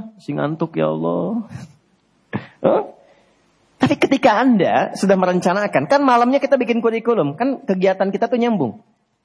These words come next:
Malamnya istighfar, menyiapkan kurikulum untuk besok. Istighfar itu mengoreksi yang belum bagus apa hari sebelumnya. Katanya pengen ke surga, surganya Firdaus, tapi sholatnya masih bolong-bolong.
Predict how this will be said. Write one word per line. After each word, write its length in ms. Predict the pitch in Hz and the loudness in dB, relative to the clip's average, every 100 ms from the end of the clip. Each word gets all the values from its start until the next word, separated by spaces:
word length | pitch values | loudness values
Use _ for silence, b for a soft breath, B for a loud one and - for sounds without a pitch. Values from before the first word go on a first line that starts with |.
| _ _ | _ _
Malamnya 400 | 151 143 170 170 | 0 2 2 0
istighfar, 720 | 131 135 107 98 90 135 202 - _ _ _ _ _ _ | -2 -4 -4 -2 0 -2 -6 -12 _ _ _ _ _ _
menyiapkan 480 | 127 131 131 131 151 | 0 0 0 0 -2
kurikulum 480 | 147 139 143 147 143 | -2 -2 -2 0 -2
untuk 160 | 127 | -2
besok. 480 | - 107 - - - _ _ _ _ | -4 -4 -4 -10 -10 _ _ _ _
Istighfar 480 | 127 - 127 131 127 | -6 -4 -2 0 -2
itu 160 | 123 170 | -2 0
mengoreksi 720 | 123 120 127 135 - 113 95 - | 2 0 0 -4 -4 -4 -4 -6
yang 240 | 120 113 113 | -4 -2 0
belum 160 | 120 | 0
bagus 320 | 113 110 131 139 | 0 0 -2 -2
apa 400 | 123 - 101 98 | -2 -2 -2 -4
hari 80 | |
sebelumnya. 640 | 98 101 98 101 98 - - _ _ _ - | -6 -4 -2 -2 -2 -6 -16 _ _ _ -8
Katanya 320 | 120 117 120 | -2 -2 0
pengen 160 | 117 113 | -2 -2
ke 80 | |
surga, 480 | 110 110 101 104 104 | -2 -4 -2 0 0
surganya 320 | - 104 107 | 0 0 0
Firdaus, 560 | 113 107 98 98 110 107 | 0 -2 0 2 2 0
tapi 240 | 101 - | -4 -4
sholatnya 400 | - 104 98 120 | -2 0 0 -2
masih 240 | 117 98 117 | -2 -2 -2
bolong-bolong. 800 | 101 95 95 92 101 104 101 | -2 0 0 0 2 0 -4